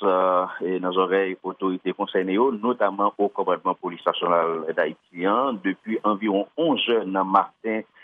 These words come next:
e madi, an, gang ame anvayi zòn Rivyè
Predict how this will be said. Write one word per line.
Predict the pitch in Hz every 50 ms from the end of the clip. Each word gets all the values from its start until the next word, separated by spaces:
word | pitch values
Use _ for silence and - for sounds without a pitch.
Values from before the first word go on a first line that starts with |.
| - _ _
e | - 95 95
madi, | 95 107 98 92 95 - - 92 90 95
an, | 113 135 147 120
gang | 90 98 101 101 98 - -
ame | 90 85 87 98 98 95 - _
anvayi | 95 98 90 95 92 87 90 92 85
zòn | 85 92 98 95 90 92 92 87
Rivyè | 85 78 82 85 104 101 90 - 92 87